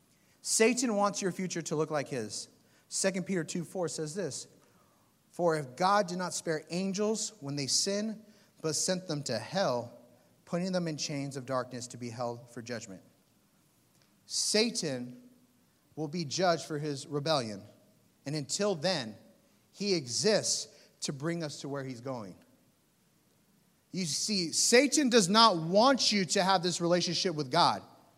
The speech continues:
He wants you to do whatever you want to do. Satan's role is this. The beginning of John ten ten, it says this, "The thief comes to only steal, to kill, and to destroy."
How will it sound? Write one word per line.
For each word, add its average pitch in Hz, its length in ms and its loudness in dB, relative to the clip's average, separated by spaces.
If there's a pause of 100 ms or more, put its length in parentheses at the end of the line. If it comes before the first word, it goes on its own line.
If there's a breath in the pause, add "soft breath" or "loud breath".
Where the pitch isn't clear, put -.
(500)
He 220 140 4
wants 240 440 6
you 277 60 4
to 269 80 2
do 240 180 6
whatever 233 520 4
you 226 180 4
want 208 280 2
to 185 60 -4
do. 151 180 0 (220 loud breath)
Satan's 247 680 4
role 226 180 10
is 160 160 4
this. 180 320 4 (300 loud breath)
The 170 160 4
beginning 196 400 6
of 175 100 2
John 202 280 6
ten 220 220 0
ten, 185 200 2
it 170 80 2
says 196 260 4
this, 233 160 4
"The 170 160 2
thief 254 420 4
comes 208 260 0
to 185 120 2
only 185 320 2
steal, 285 720 2 (360 loud breath)
to 160 200 0
kill, 240 800 0
and 156 200 -6
to 147 120 -6
destroy." 131 580 -6